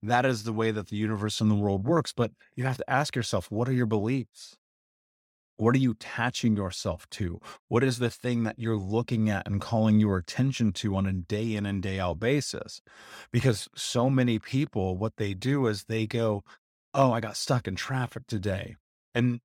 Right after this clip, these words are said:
and it pisses them off to the point that it controls their entire day. Like, think about this. We've all been guilty of this, right? You're like, "Oh man, I hate this damn traffic."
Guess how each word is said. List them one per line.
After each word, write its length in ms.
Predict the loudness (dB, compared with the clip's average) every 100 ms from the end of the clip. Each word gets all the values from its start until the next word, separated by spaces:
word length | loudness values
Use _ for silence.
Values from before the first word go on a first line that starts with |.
| -2
and 380 | 2 4 2 -2
it 80 | -12 _ _ -6
pisses 440 | -2 2 2 2
them 220 | 2 2
off 280 | 2 0 -2
to 120 | -2
the 120 | -2
point 420 | -4 -2 0 0 0
that 140 | -2
it 80 | 2
controls 480 | 2 2 2 2 4
their 120 | 2
entire 400 | 2 0 0 2
day. 360 | 0 -2 -4 _ _ _ _ _ _ _ -2
Like, 120 | 2
think 140 | 4
about 200 | 6 4
this. 180 | 2 0
We've 180 | 2 4
all 180 | 6 6
been 200 | 4 4
guilty 360 | 4 2 0
of 120 | -2 -2
this, 240 | -8 -6
right? 80 | -8
You're 120 | -8
like, 80 | -4
"Oh 180 | -4 -2
man, 140 | -4
I 60 | -4
hate 260 | -6 -6
this 180 | -6 -6
damn 260 | -2 0 0
traffic." 480 | -2 -4 -6 -16